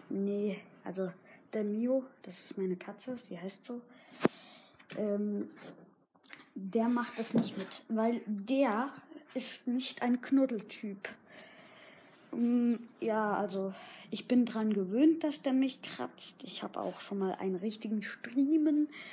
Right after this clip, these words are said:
äh, an meinem linken Ohr gehabt. Und ja, das hat auch geblutet, aber ich bin hart geworden.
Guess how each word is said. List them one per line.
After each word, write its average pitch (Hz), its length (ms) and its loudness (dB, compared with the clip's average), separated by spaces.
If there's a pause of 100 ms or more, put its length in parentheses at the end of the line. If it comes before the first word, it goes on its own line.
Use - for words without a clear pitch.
(560)
äh, 220 60 0
an 202 500 0
meinem 196 420 0 (360)
linken 208 360 -4
Ohr 208 200 -2
gehabt. 262 440 -4 (1040)
Und 233 200 -4
ja, 247 180 -2
das 247 180 -6
hat 226 140 -2
auch - 160 -6
geblutet, 226 580 -8 (220)
aber 202 240 -4
ich - 160 -12
bin 202 180 -2
hart 180 240 -10
geworden. 196 580 -6